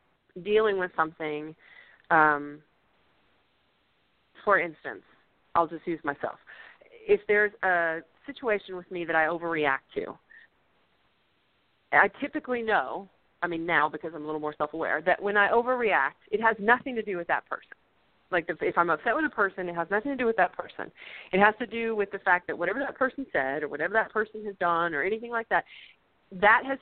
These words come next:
triggered a memory or an event that occurred in my past that had a much bigger emotional charge because it occurred, you know, when I was five. And it had a much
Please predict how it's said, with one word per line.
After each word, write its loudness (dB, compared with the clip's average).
triggered -2
a -2
memory -6
or -2
an -6
event -2
that 2
occurred 4
in -8
my 4
past 0
that -4
had -2
a -4
much -2
bigger 4
emotional -6
charge -8
because 2
it 2
occurred, 2
you -4
know, 2
when 2
I 4
was -2
five. 6
And 2
it 2
had 4
a 4
much 0